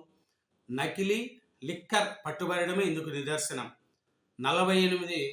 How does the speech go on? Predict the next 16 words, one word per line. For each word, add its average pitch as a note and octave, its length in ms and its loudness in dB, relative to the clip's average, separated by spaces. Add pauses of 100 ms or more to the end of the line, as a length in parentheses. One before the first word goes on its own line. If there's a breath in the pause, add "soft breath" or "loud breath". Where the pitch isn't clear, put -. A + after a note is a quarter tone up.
(120)
క్యానుల్లో F3+ 480 2 (140)
నకిలీ E3 280 -4
మద్యం, D3 400 -4 (800)
పదహైదు F3+ 460 4
వేల F3+ 240 0
ఇరవై D#3+ 360 2
నాలుగు D#3 360 2
బాటళ్ళు D#3 440 2
స్వాధీనం. C3 560 -2 (1040)
చూడండి, C3 380 -4 (340)
ఉం? F3 100 -2 (460)
ముప్పై D3 380 -2 (320)
క్యానుల్లో F3+ 640 2
స్పిరిట్, F#3+ 500 0 (1080)
మరో F3+ 420 2
పదివేలకు F#3 580 4